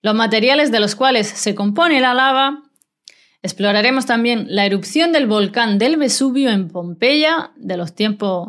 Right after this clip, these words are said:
romanos y si es seguro vivir cerca de un volcán.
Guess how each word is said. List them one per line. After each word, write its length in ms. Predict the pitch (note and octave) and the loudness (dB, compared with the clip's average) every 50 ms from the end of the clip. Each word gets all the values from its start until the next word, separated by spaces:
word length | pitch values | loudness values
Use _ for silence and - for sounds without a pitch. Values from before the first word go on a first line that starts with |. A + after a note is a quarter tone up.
| G3+ | -10
romanos 680 | - F#3 F#3 F#3 G#3+ C4 D#4+ G#4 G#4+ G4 - - - _ _ _ - - - - - - - _ _ | -10 -8 -4 -2 0 0 0 0 -2 -4 -8 -12 -14 _ _ _ -20 -20 -20 -20 -20 -20 -20 _ _
y 160 | - D4 F4 G#4 G#4 G#4 B4+ - _ _ _ _ | 0 2 2 2 2 0 -2 -8 _ _ _ _
si 240 | - - - B3 C4+ | -10 -4 0 2 2
es 120 | E4+ F4 | 2 2
seguro 540 | - D#4+ C4+ B3 C#4+ E4+ F4+ F#4+ F#4+ G4 E4 | 0 0 0 2 2 2 2 2 2 0 0
vivir 380 | A3+ A3 G#3 G3+ A#3+ C4+ C4+ B3+ | 0 -2 0 0 0 0 0 -2
cerca 560 | - - - A#3 C4 D#4 D4+ - F4 F4+ F4+ | -4 -4 -2 0 0 0 0 -2 -2 0 0
de 120 | C#4+ A#3+ | 0 0
un 120 | A3+ G#3+ G3+ | 0 0 0
volcán. 600 | G3 G3 G3+ G#3 C#4+ C#4 A3+ F3+ E3+ D#3 - _ | 0 -2 -4 -2 -4 -4 -2 -4 -8 -12 -16 _